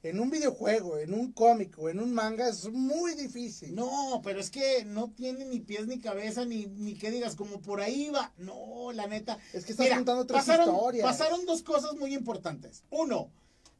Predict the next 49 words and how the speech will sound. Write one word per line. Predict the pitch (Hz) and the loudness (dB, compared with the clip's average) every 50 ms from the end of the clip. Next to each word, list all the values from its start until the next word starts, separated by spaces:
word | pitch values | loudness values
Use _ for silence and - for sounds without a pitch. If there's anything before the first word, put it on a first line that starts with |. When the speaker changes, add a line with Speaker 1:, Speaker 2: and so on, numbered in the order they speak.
| _ | _
Speaker 2:
el | - 208 | -6 -4
director | 214 226 226 226 220 - - 302 320 349 370 | 0 0 0 0 -2 0 6 8 8 8 6
se | - - - 240 | 4 -2 -2 0
va | 226 240 | 0 0
a | 254 | 2
llevar | 269 262 262 269 262 277 302 311 - - - _ | 4 4 4 4 2 2 0 -2 -4 -10 -12 _
la | 185 190 190 190 - 160 | -4 -2 -2 -2 -4 -6
peor | - 202 190 202 208 220 233 247 277 269 262 | -4 -2 -2 0 0 0 0 0 -2 -2 -4
reseña | 247 233 214 214 - 208 220 220 226 233 240 240 254 262 - - | -6 -6 -6 -6 -4 -2 -2 -2 -2 -2 -2 -4 -4 -6 -10 -14
de | - 175 180 | -6 -6 -6
películas, | 175 - 170 165 175 185 185 190 220 220 240 269 254 - | -6 -4 -4 -4 -4 -4 -4 -6 -4 -2 -2 -4 -4 -8
a | - 160 | -14 -14
pesar | 151 190 - 190 185 | -14 -8 -6 -4 -4
de | 233 277 226 | -4 -4 -6
que | 240 | -8
estaba | - - 175 185 196 | -6 -4 -4 -4 -2
trabajando | 226 220 196 165 151 - 143 139 135 143 | -4 -4 -4 -4 -6 -8 -10 -10 -8 -8
bien. | 147 151 165 175 175 175 175 160 - - _ _ _ _ _ _ | -4 -2 0 0 0 -2 -6 -12 -16 -20 _ _ _ _ _ _
Y | _ 196 190 175 | _ -12 -12 -6
con | - 214 220 233 | -2 0 2 2
ese | 254 247 311 311 | 2 0 0 0
estigma | 285 269 - - 285 269 247 285 285 294 277 | -2 -2 -2 -4 -4 -4 -4 -2 -4 -4 -2
se | - 254 | -2 -2
va | 208 208 | -2 -2
a | - | 0
quedar | - 240 240 233 233 | 0 2 2 2 0
un | 240 240 226 | 0 -2 -2
buen | 226 233 226 214 | -2 -2 -2 -4
rato. | 214 196 165 - - - _ _ _ _ _ _ _ _ _ _ _ _ _ _ _ _ _ _ _ _ _ _ _ _ | -6 -8 -8 -10 -14 -20 _ _ _ _ _ _ _ _ _ _ _ _ _ _ _ _ _ _ _ _ _ _ _ _
A-, | 180 | -20
a-, | - - - 202 202 214 | -18 -16 -12 -8 0 8
Speaker 1:
Bueno, | 247 | 8
Speaker 2:
eso | 285 285 254 | 8 10 10
es | - | 8
Speaker 1:
es | 240 | 8
Speaker 2:
lo | 339 320 | 8 8
Speaker 1:
que | 330 | 8
también, | 330 285 262 220 262 294 | 8 6 6 10 10 8
Speaker 2:
primero. | 294 - - 233 | 8 8 6 6
Speaker 1:
ojo, | 262 254 247 233 170 - - - - | 6 8 8 4 4 4 -2 -12 -4
Re-, | 190 240 262 247 | 0 0 0 2
Speaker 2:
Segundo. | 220 220 202 - 285 | 2 0 4 10 10
Speaker 1:
Resident | 311 269 277 311 359 339 311 | 10 10 10 8 6 6 6
no | 285 285 285 | 4 2 2
tuvo, | - 302 294 320 311 302 | 0 -4 -2 2 0 0
no | 240 240 247 247 | 2 2 -2 -2
tuvo | 262 269 277 294 | -2 0 2 4
la | 277 254 233 | 4 4 2
plataforma, | - 220 202 196 202 190 180 - 233 247 262 285 | 2 -2 0 0 0 -2 0 2 2 2 4 4